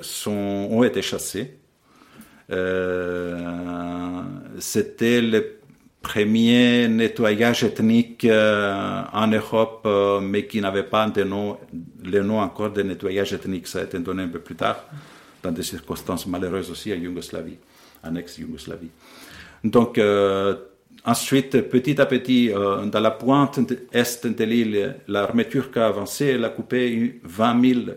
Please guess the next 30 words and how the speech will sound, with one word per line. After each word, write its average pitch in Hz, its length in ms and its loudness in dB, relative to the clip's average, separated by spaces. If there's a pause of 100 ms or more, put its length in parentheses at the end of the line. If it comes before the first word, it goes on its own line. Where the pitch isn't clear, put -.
Chypriotes 117 540 -6 (360)
grecs 117 360 -2
à 110 60 -2
peu 104 120 -6
près 113 280 -2
dans 107 140 -4
cette - 320 -8
pointe-là, 107 640 -2 (560)
que 139 300 10
l'armée 113 400 4
turque 131 320 0
a 104 40 0
chassé - 440 -6
petit 110 340 -2
à 95 60 0
petit 95 420 -6
par 90 200 -8
la 92 120 -6
suite. 139 480 -4
Il 110 140 4
ne 107 80 4
reste 123 300 0
actuellement 117 880 -2 (380)
qu'un 117 180 4
peu - 180 -2
moins 120 400 2
de 98 240 -2
cinq 117 380 -4
cents 135 500 -4 (280)
Chypriotes - 720 -4